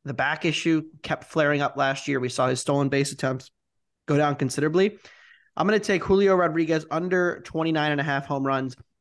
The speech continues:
and you can find that at, at Bet M G M. Uh, the, the slug numbers were impressive last year. He finished with a five oh nine slug in his, uh, his barrel rate was really good. He hit twenty-eight homers in five hundred and sixty plate appearances.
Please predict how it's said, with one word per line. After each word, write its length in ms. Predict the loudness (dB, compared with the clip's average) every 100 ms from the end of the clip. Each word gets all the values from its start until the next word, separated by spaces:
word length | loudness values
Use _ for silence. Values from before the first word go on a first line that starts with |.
| -4
and 80 | -2
you 40 |
can 120 | 0
find 200 | 0 0
that 160 | 2 2
at, 200 | 2 0
at 160 | -4 0
Bet 140 | -2
M 100 | -2
G 160 | -4 -4
M. 280 | -4 -6 -10 -18 -20 _
Uh, 340 | -4 0 0 -4 -4
the, 460 | 2 4 2 0 -6 _ _ _ _ _ _ -10
the 80 | -8
slug 360 | 0 2 2
numbers 460 | 2 2 2 0 -2
were 140 | -2
impressive 560 | -2 0 0 0 -4 -2
last 360 | -2 0 0 0
year. 340 | 0 -2 -6 _ -16
He 100 | -8
finished 300 | -4 -4 -2
with 120 | -2
a 80 | 0
five 200 | 2 2
oh 100 | 2
nine 380 | 2 0 -2 -4
slug 400 | 0 0 0 -4
in 180 | -8 -6
his, 260 | -4 -2
uh, 300 | 0 2 0 -6 _ _ _ -12
his 120 | -6
barrel 220 | 0 2
rate 160 | 4 2
was 140 | 2
really 180 | 0 0
good. 240 | 2 2 2
He 180 | 0
hit 200 | -2 -4
twenty-eight 400 | -4 -2 2 2
homers 360 | 2 0 0 -2
in 100 | -4
five 200 | -2 0
hundred 160 | -2 -4
and 100 | -6
sixty 280 | -6 -6 -4
plate 240 | -2 -2
appearances. 560 | -2 -2 -2 -2 -4